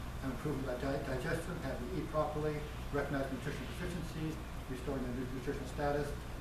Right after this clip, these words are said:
the environmental toxin exposure, help get rid of environmental toxins. No, I'm treating the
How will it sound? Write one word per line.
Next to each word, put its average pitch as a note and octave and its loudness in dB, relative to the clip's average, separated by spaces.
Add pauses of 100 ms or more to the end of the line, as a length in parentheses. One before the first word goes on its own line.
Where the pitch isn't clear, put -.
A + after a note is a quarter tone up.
(160)
the C3+ 4
environmental B2+ 2
toxin D3+ 4
exposure, C#3+ 2 (240)
help C3+ 0
get B2+ 2
rid C3 0
of A#2 -2
environmental A#2+ 0
toxins. C3+ 0
No, C#3+ 2
I'm C#3 2
treating F#3 4 (320)
the - -2